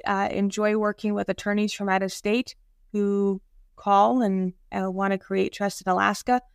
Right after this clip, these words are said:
I, I always recommend working with local counsel to at least review a draft trust and make sure that it complies with Alaska law, and,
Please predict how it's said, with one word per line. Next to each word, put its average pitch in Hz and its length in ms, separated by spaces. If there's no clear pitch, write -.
I, 180 260
I 180 160
always 185 300
recommend 185 600
working 190 360
with 185 100
local 185 300
counsel 190 480
to - 180
at - 100
least 185 240
review 180 420
a 190 40
draft 180 380
trust - 340
and 175 140
make 180 160
sure 185 340
that 175 160
it 175 120
complies 175 460
with 185 100
Alaska 180 420
law, 190 380
and, 175 200